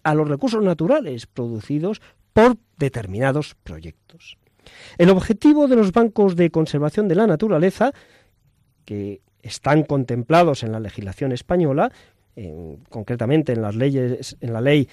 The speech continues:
del Patrimonio Natural de la Biodiversidad, es, como decíamos, el objetivo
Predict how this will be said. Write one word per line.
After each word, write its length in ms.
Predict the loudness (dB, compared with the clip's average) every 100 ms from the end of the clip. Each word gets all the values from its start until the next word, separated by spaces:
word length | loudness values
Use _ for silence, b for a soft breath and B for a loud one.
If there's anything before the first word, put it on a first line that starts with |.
| b
del 180 | -12 -10
Patrimonio 680 | -8 -8 -6 0 2 2 2
Natural 400 | 0 2 2 4
de 80 | 2
la 80 |
Biodiversidad, 880 | 0 0 0 2 0 0 2 4 4 0 B B B B B B B _ _ _ _ _ _
es, 340 | 4 4 2 -8 _ _ _
como 280 | -10 -6 -4
decíamos, 440 | -2 2 4 2 -2
el 120 | 0
objetivo 580 | 2 2 2 4 6 4